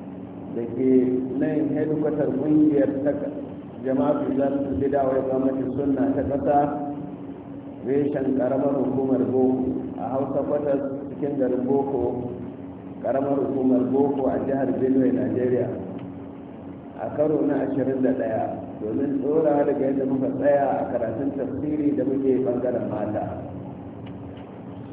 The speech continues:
Ina roƙon Allah subhanahu wa ta'ala ya sa albarka a wannan haɗuwa ta mu. Allah ya sanya mana ita cikin abubuwan da za mu yi farin ciki da su a rayuwar mu ta duniya da lahira. Allah ya sa ta zama to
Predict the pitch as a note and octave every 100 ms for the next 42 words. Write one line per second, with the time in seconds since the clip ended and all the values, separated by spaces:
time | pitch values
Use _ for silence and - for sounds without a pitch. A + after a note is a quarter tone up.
0 | B2+ C#3 C3 B2+ C3+ C#3+ C3+ C3+ C3+ C3+
1 | C3 C3 C3 C3 C3 B2 C#3+ C3 A#2 A#2+
2 | C#3+ D#3 B2 A#2+ C3 B2+ B2+ A2 A#2+ A2+
3 | B2 A#2+ A#2+ - - - - - - -
4 | - - - - - - G2+ C3 B2 B2
5 | C#3+ C#3 C3+ C3+ C3+ B2+ B2 B2+ C3 C3+
6 | C#3 C#3+ C3+ C3 B2+ C#3 C3 - C3+ C3
7 | - C#3+ C3+ C3 A#2+ - C3 B2 B2 C3
8 | B2+ - B2 A#2+ B2 B2 G#2+ G#2 A2+ A2+
9 | A#2 - - - - - - - - -
10 | - - - B2+ B2+ B2 B2+ C3+ C3 B2
11 | A#2 C3 C3 C3